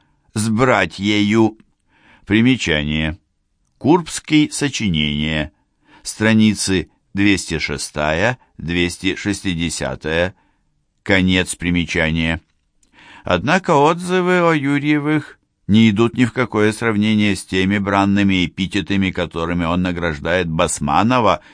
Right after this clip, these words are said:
преславного похлёбника, а по их языку маянка, маньяка,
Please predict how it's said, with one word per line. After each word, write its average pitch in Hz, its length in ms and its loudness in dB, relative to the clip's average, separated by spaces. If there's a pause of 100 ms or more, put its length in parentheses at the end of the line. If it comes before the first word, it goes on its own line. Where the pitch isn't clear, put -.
(280)
преславного 117 1200 2
похлёбника, 104 1300 0 (340)
а 104 140 0
по 107 180 0
их 110 300 2
языку 101 720 0
маянка, 98 960 2 (540)
маньяка, 73 760 -6